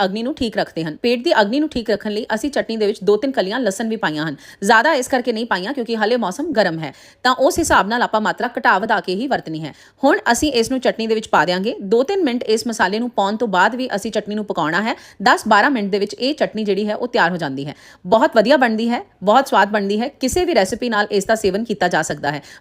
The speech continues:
ਵਧੀਆ ਗੱਲ ਇਹ ਹੈ ਕਿ ਅਸੀਂ ਇਸ ਨੂੰ ਸਟੋਰ ਕਰ ਸਕਦੇ ਹਾਂ। ਜੇ ਤੁਹਾਡੇ ਬੱਚੇ ਬਾਹਰ ਰਹਿੰਦੇ ਹਨ, ਹੋਸਟਲ ਵਿੱਚ ਰਹਿੰਦੇ ਹਨ,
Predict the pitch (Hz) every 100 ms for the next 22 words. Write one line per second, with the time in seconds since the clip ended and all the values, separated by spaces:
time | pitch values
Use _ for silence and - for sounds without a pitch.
0 | 208 240 392 294 233 269 247 247 220 220
1 | 214 254 - 226 202 170 165 147 151 139
2 | - - 254 262 330 320 247 - 277 196
3 | 240 240 226 247 247 233 180 233 226 220
4 | 196 220 240